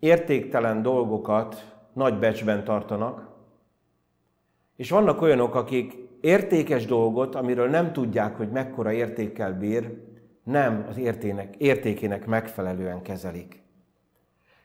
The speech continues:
Így van az ember az Isten ígéreteivel is. Más emberek ígéreteit néha olyan nagy becsben tartjuk, ugyanakkor az Isten ígéreteit pedig, mert nem ismerjük,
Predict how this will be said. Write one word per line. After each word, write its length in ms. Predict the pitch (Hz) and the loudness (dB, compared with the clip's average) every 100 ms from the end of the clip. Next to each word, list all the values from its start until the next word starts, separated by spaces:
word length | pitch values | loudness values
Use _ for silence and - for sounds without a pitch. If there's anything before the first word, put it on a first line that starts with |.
| - | -8
Így 180 | 202 170 | -4 0
van 140 | 127 | 0
az 100 | 110 | -2
ember 300 | 127 127 110 | -4 -2 -4
az 100 | 107 | -4
Isten 320 | 127 143 117 | -8 -10 -6
ígéreteivel 680 | 110 95 98 98 95 90 90 | -6 -6 -8 -8 -8 -8 -8
is. 500 | 87 - - - _ _ _ _ _ _ _ _ _ _ _ _ - - _ _ - | -12 -14 -16 -18 _ _ _ _ _ _ _ _ _ _ _ _ -20 -20 _ _ 0
Más 340 | 196 220 - | 6 6 6
emberek 640 | 180 196 180 139 117 - | 6 6 8 6 4 2
ígéreteit 960 | 190 165 151 139 127 123 117 113 - - | 0 4 4 4 4 0 0 -4 -10 -8
néha 260 | 147 151 139 | -2 0 2
olyan 200 | 135 127 | 2 2
nagy 180 | 127 117 | 2 2
becsben 420 | 117 104 104 98 | 2 0 -4 -2
tartjuk, 600 | 110 107 - 151 - - - _ _ _ _ _ _ _ _ _ _ _ _ _ _ _ _ - | -2 -2 -4 -8 -8 -18 -20 _ _ _ _ _ _ _ _ _ _ _ _ _ _ _ _ -6
ugyanakkor 460 | 147 143 135 135 | 0 0 0 -2
az 80 | 113 | -2
Isten 300 | 175 - 120 | -2 -4 -2
ígéreteit 800 | 127 120 110 104 104 98 104 - | -2 -2 -2 -2 -4 -6 -6 -8
pedig, 280 | - 101 101 | -8 -6 -6
mert 280 | 98 95 - | -8 -10 -6
nem 180 | 117 156 | -4 -4
ismerjük, 920 | 143 - 107 95 92 107 - - | -8 -8 -8 -6 -6 -8 -10 -18